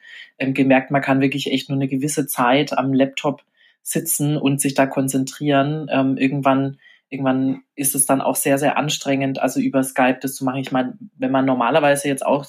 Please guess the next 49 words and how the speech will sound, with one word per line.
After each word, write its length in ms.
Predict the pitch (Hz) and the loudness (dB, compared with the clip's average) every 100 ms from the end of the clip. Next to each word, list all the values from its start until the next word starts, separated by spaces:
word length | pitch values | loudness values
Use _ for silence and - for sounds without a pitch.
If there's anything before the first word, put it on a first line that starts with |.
| - | -2
ähm, 160 | 135 | -2
Sch-, 260 | 135 - 131 | -2 -6 -8
Songs 300 | - 135 139 | -2 -2 -2
schreiben 400 | 131 127 135 131 | 2 2 2 0
würde, 280 | 131 135 135 - - _ | 2 2 -2 -12 -20 _
da 80 | 117 | 0
arbeiten 360 | 135 139 135 | 4 4 2
wir 100 | 135 | 0
natürlich 360 | 131 131 131 - | 0 0 -4 0
auch 180 | 123 156 | 0 0
mit 160 | 139 | -4
einem 100 | 143 | 0
Laptop, 380 | 131 135 - 139 | 2 2 0 -2
aber 140 | 139 131 | 2 2
das 160 | 131 | 0
ist 140 | 131 135 | -2 0
dann 120 | 135 | 0
schon 180 | 143 143 | 0 -2
nochmal 240 | 147 135 | -2 -2
was 220 | 127 - | -2 -2
anderes. 400 | 120 135 131 131 | -4 -4 -6 -4
Also 280 | 123 131 131 - - - | -4 -2 -4 -6 -18 -8
schon 160 | - 139 | 0 4
allein 320 | 139 135 139 | 6 4 4
das 180 | 139 - | -2 -2
am, 320 | 127 135 - _ | -2 -2 -6 _
also 180 | 135 135 | -2 0
das 360 | 131 - - - | -2 -4 -8 -2
am 160 | 139 | 2
Laptop 380 | 170 170 160 - | 2 0 -2 2
arbeiten 340 | 135 147 143 | 2 2 0
und 120 | 139 139 | 0 0
dann 140 | 139 | 0
aber 240 | 131 139 | 2 0
das 260 | 131 143 - | 0 -2 0
Ganze 360 | 135 135 139 131 | 0 0 0 0
auch 100 | 135 | -2
noch 140 | 135 | -6
zusätzlich 640 | - 175 170 151 - 147 127 | -8 -8 -4 -6 -4 -6 -4
über, 320 | 139 139 139 - - - | 0 0 -2 -10 -20 -10
über, 520 | 143 135 135 131 131 127 | -2 2 4 4 2 2
ja, 320 | 131 127 - | 4 4 2
ein 140 | 135 | -2
Online-Portal 880 | 131 156 156 143 - 139 - 139 135 | 0 4 4 2 0 -4 0 2 4
laufen 340 | 131 139 - | 4 2 0
lassen, 240 | 131 131 135 | -2 -2 -4
das 140 | 131 | -6
ist 100 | 131 | -6
schon 280 | - 131 | -4 -6